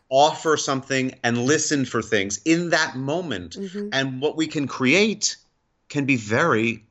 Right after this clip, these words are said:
Speaker 1: magical, powerful.
Speaker 2: Yes.
Speaker 1: That in and of itself is revolutionary. That in
Speaker 2: Mm.
Speaker 1: and of itself is playful.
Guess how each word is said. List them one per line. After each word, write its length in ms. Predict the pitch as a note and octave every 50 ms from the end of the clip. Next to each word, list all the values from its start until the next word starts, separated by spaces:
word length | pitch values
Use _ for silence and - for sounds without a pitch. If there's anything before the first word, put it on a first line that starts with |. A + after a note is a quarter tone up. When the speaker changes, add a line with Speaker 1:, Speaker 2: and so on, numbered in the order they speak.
| -
Speaker 1:
magical, 600 | - G#2+ A#2 C#3 D#3+ D#3+ - - - E2+ E2 F2 - _ _ _ _ _
powerful. 520 | - - C3+ D3 D#3 C#3 G2+ F#2 - E2+ E2 -
Speaker 2:
Yes. 80 | - - - _ _ _ _ _ _ _ -
Speaker 1:
That 320 | A2 A#2 D3+ E3+ G3 G3 - -
in 100 | D3+ D#3
and 100 | D#3+ D3
of 140 | C#3+ A#2+ B2
itself 420 | A2 - - F#3 G3+ G3 - -
is 160 | B2+ - -
revolutionary. 840 | A#2 A2+ G#2+ A2+ A#2 C3 C#3+ C3 - - G#2+ F#2 E2+ D#2+ D#2+ - - _ _ _ -
That 240 | A2+ A#2 C3 D#3 G3
in 80 | F3+ E3
Speaker 2:
Mm. 40 | D#3+
Speaker 1:
and 100 | D3 C#3
of 120 | B2 A#2+
itself 440 | B2 - - D#3+ D#3 E3 D3+ - -
is 140 | G#2+ G#2 -
playful. 540 | - - D#3 E3 F3 E3+ E3+ F#2+ F#2 -